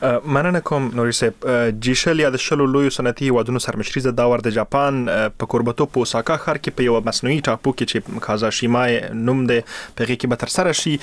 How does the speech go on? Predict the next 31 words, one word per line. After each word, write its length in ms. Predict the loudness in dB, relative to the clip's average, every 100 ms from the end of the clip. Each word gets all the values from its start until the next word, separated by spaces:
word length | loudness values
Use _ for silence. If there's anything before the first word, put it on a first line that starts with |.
| -6 -8 -2
د 40 |
نړۍ 320 | 2 4 4 2
اکثره 280 | 0 0
مشران 340 | -2 -2 -2 0
له 140 | 0
هغې 160 | 0 0
ډلې 520 | 2 2 2 2 0
د 80 | 0
هند 240 | 0 0
صدر 160 | 0 0
اعظم 220 | 0 0
نریندرا 360 | 0 0 0 2
مودي، 540 | 0 0 0 2 2
د 100 | 2
چین 200 | 0 2
ولسمشر 380 | 2 2 0 0
شي 160 | 0
جین 180 | 0 0
پینګ، 400 | 0 0 0 -2 -6 -12 -12 -2
اه، 140 | 0 0
د 80 |
برازیل 560 | 2 0 2 2 2 2
ولسمشر 1040 | 2 0 0 -2 0 0 0 2 0 0
جایر، 400 | 0 2 2 2 2
اه، 960 | 0 2 2 0 -4 -4 -4 -4 -6 -4 0
ورسېدلي 640 | 2 2 2 0 2 0
دي. 180 | 0 -2
د 140 | 0
امریکا 300 | 0 0 0
ولسمشر 520 | 0 0 0 -2 0
ډانلډ 240 | 0 0